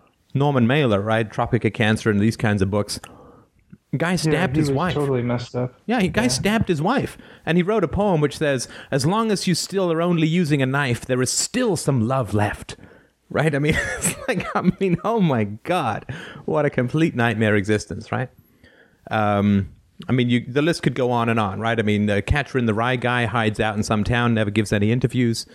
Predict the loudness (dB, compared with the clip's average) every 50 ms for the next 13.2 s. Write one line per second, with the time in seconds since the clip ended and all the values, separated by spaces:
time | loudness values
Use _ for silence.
0 | -20 -20 -20 -20 -20 -20 -20 _ -8 -4 0 0 2 2 2 4 4 2 2 2
1 | 0 0 -2 -2 -4 _ -14 -20 -20 _ _ -20 -16 -14 -8 -2 0 2 2 2
2 | 2 0 -2 -4 -10 -14 -16 -18 -20 -20 -20 -20 -20 -20 -20 -16 -10 -8 -6 -6
3 | -6 -6 -8 -8 -8 -8 -8 -6 -4 -2 -2 -2 -2 -4 -8 -10 -20 _ _ -20
4 | -20 -20 -8 -4 -2 0 2 2 0 0 2 0 2 2 4 4 4 4 4 2
5 | 2 2 2 2 2 0 0 0 -4 -4 -2 -2 -2 -2 0 -2 -4 -2 0 0
6 | 0 2 2 0 -2 -4 -8 -20 -20 _ -6 -2 0 0 2 2 0 0 -2 -2
7 | 0 2 2 2 2 0 0 2 2 2 0 -2 -2 -2 0 0 2 2 2 2
8 | 2 2 0 2 2 2 2 0 -2 0 0 -2 0 0 0 -2 -2 -4 -8 -10
9 | -16 _ _ -20 -20 _ -4 -2 -2 -2 0 0 0 0 0 2 0 0 2 2
10 | 0 2 2 2 2 2 2 2 0 0 2 2 2 2 2 2 2 2 2 0
11 | 0 0 -2 -2 -2 0 -2 0 0 0 0 0 0 0 2 2 2 2 0 0
12 | 0 0 0 0 0 0 0 0 0 -2 -2 -2 -2 0 0 0 0 0 0 0
13 | 0 -2 -2